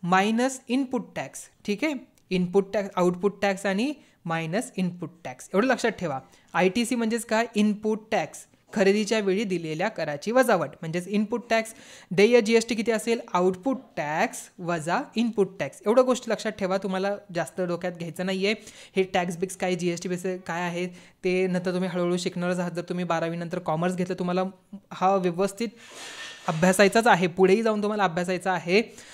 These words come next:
So त्यामुळे जरा फक्त बेसिक कन्सेप्ट जी आहे ती व्यवस्थित समजून घ्या. आता आपण वळूया आपल्या सराव संचाकडे.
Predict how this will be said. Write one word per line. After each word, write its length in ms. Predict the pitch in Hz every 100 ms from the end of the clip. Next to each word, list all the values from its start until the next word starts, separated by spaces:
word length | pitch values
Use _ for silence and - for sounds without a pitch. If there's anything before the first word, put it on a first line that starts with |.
| - -
So 60 | 196
त्यामुळे 340 | 202 202 220
जरा 180 | 220 233 220 -
फक्त 200 | - 247
बेसिक 580 | 165 190 208 - 262
कन्सेप्ट 360 | 247 226 247 208
जी 80 | 220
आहे 100 | 220
ती 40 | 233
व्यवस्थित 380 | 202 196 185
समजून 440 | 247 185 160 156 151
घ्या. 120 | 139 - - -
आता 160 | 190 190
आपण 160 | 247 254
वळूया 260 | 240 247
आपल्या 300 | 226 220 240 285 - _ _ _
सराव 280 | - 208 190
संचाकडे. 460 | 175 160 147 143